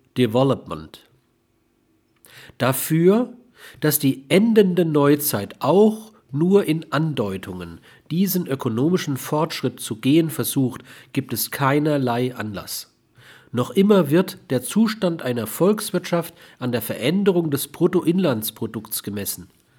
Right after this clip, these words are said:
Sehr viel sinnvoller wäre es, ihn an der Verwendung der vorhandenen und eventuell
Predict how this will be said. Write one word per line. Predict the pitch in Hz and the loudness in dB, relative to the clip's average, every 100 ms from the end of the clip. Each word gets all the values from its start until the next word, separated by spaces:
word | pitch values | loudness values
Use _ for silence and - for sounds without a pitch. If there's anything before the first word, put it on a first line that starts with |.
| _ _ _ _ | _ _ _ _
Sehr | - 147 190 190 196 | 2 6 8 6 4
viel | 190 - 160 165 165 | -4 -2 4 6 4
sinnvoller | 160 123 139 131 123 101 90 | 2 0 0 -2 -4 -4 -6
wäre | 95 101 104 | -6 -6 -6
es, | 107 107 - - - - | -6 -6 -8 -16 -20 -10
ihn | 147 180 190 190 - - - | -2 2 2 0 -6 -12 -4
an | 131 | 0
der | 127 | 0
Verwendung | - 107 120 170 185 185 180 170 - _ _ - | -2 -2 0 0 2 0 0 -6 -14 _ _ -2
der | 117 98 - - | -2 -4 -10 -16
vorhandenen | - 98 - 151 175 170 165 147 | -10 -6 -4 -4 -2 -4 -4 -6
und | 107 | -8
eventuell | 120 117 117 107 117 127 165 165 | -6 -2 -2 -4 -6 0 0 -2